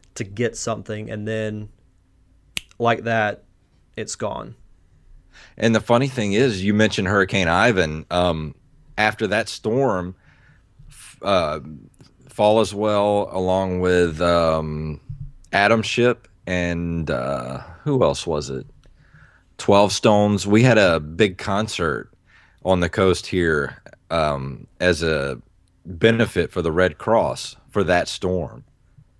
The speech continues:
Speaker 2: which was
Speaker 1: Really?
Speaker 2: actually, like, one of the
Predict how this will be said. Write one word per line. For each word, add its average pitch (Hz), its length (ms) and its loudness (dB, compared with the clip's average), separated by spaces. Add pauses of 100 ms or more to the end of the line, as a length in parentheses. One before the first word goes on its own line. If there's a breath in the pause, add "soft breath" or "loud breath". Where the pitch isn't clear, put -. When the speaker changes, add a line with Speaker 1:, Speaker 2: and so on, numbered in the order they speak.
(760)
Speaker 2:
which 180 220 -2
was 143 120 4
Speaker 1:
Really? 92 140 6
Speaker 2:
actually, 101 300 0
like, 82 240 -2
one 95 260 2
of 82 140 2
the 80 420 2